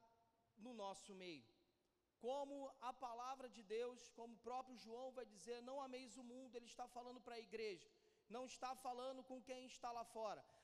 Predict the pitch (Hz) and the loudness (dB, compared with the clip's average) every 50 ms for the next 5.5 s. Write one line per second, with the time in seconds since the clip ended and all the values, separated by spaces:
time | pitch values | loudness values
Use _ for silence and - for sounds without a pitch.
0 | - - 208 233 240 233 240 247 247 254 240 - - 247 247 - - 269 240 233 | 0 2 2 4 4 2 2 0 0 -2 -4 -6 -6 -6 -8 -6 -4 -4 -4 -2
1 | 233 233 247 233 233 - - 240 233 220 240 - - 247 247 247 - 254 233 220 | -2 -2 -2 -2 -4 -6 -4 -4 -4 -4 -6 -6 -4 -6 -4 -4 -4 -4 -4 -4
2 | 220 240 254 247 240 - 226 233 240 214 - - 240 226 226 - - 214 202 202 | -4 -4 -6 -6 -6 -6 -4 -4 -2 -2 -4 -2 -2 -4 -4 -2 -2 0 2 2
3 | 208 202 - - - - - - - 220 220 233 233 196 240 247 247 240 240 254 | 0 0 -6 -14 -20 -20 -20 -4 -2 0 0 0 0 0 0 2 2 2 2 2
4 | 254 262 226 233 247 240 - - 247 247 254 247 226 233 226 - 240 240 247 214 | 0 -2 -2 -2 -4 -4 -4 -4 -2 -2 -2 0 -2 -2 -2 -2 -4 -4 -4 -2
5 | 208 240 226 220 220 220 220 214 - | -4 -2 -2 0 0 -2 -2 -4 -8